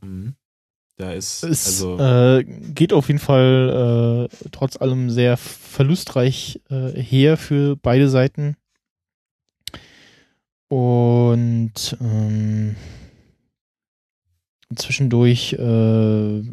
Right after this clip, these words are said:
Speaker 2: w-, wird, äh, das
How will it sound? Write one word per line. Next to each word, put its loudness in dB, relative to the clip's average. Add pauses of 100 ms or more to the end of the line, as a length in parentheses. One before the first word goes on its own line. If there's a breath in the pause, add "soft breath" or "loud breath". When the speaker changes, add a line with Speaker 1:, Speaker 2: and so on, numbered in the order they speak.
(1000)
Speaker 2:
w-, -16
wird, -2 (100)
äh, 4 (180)
das 0